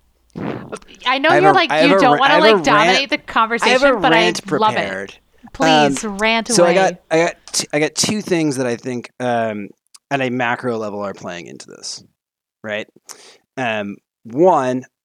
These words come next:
Speaker 2: we all kn-, we all are familiar with the, like, the origins of E three, right?
Speaker 1: Mm-hmm.
Speaker 2: Like, it was a trade show so that Toys R Us knew how many copies of a game they had to buy and put on shelves,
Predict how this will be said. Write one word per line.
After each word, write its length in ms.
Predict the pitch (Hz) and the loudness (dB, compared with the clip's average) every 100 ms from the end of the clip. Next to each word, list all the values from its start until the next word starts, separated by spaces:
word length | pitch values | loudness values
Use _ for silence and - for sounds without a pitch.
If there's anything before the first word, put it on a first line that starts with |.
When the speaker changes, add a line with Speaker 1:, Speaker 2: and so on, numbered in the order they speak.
| _ _ _ _ _ | _ _ _ _ _
Speaker 2:
we 220 | 120 180 | 0 2
all 240 | 185 190 190 | 6 6 4
kn-, 140 | 160 151 | 2 2
we 120 | 160 | 4
all 180 | 160 165 | 4 2
are 40 | |
familiar 440 | 160 147 135 127 | 2 2 2 0
with 140 | 123 120 | -2 -4
the, 280 | 117 113 - 123 | -8 -8 -10 -12
like, 220 | 107 - | -12 -10
the 120 | 127 | -10
origins 500 | 127 117 113 117 104 | -6 -6 -6 -8 -10
of 100 | 98 | -12
E 120 | 92 | -14
three, 360 | 87 90 60 98 _ _ | -14 -16 -16 -20 _ _
right? 320 | 107 98 104 | -8 -6 -8
Speaker 1:
Mm-hmm. 80 | 80 | -10
Speaker 2:
Like, 160 | 107 - | -12 -10
it 180 | 123 127 | -10 -6
was 180 | 123 113 | -6 -6
a 240 | 104 101 _ _ _ _ | -8 -10 _ _ _ _
trade 400 | - 170 180 170 | -2 2 2 0
show 460 | - 170 160 156 139 | 2 4 4 2 0
so 180 | 151 120 | -2 -2
that 240 | 117 - | -2 -4
Toys 280 | 151 156 147 | 0 2 2
R 140 | 135 | 0
Us 200 | 127 - | -2 -4
knew 140 | 120 113 | -6 -8
how 140 | 113 | -8
many 160 | 110 104 | -10 -10
copies 440 | 113 107 110 101 | -8 -8 -8 -10
of 180 | 98 92 | -12 -14
a 40 | |
game 240 | 85 80 85 | -16 -16 -16
they 80 | 82 | -16
had 160 | 95 | -14
to 80 | - | -12
buy 200 | 67 65 | -12 -12
and 120 | 64 | -14
put 100 | 110 | -16
on 140 | 64 67 | -16 -16
shelves, 420 | - - - | -18 -16 -18